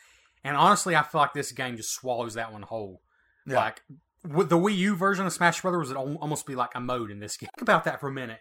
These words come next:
Speaker 1: I think it's seventy-five. Think about any fighting game where every single character is completely unique with completely different move sets.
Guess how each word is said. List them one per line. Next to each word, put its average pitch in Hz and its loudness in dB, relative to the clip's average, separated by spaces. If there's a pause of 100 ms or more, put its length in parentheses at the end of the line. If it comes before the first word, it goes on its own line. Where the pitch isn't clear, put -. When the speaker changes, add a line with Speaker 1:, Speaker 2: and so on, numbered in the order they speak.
(120)
Speaker 1:
I 117 -6
think 247 -2
it's 196 -6
seventy-five. 127 0 (840)
Think 254 0
about 196 6
any 196 2
fighting 160 6
game 101 -10
where 113 -8
every 180 2
single 151 -2
character 131 -2
is 110 -10
completely 151 -4
unique 135 -6
with 120 -16
completely 160 -4
different 147 -4
move 160 -2
sets. 165 -2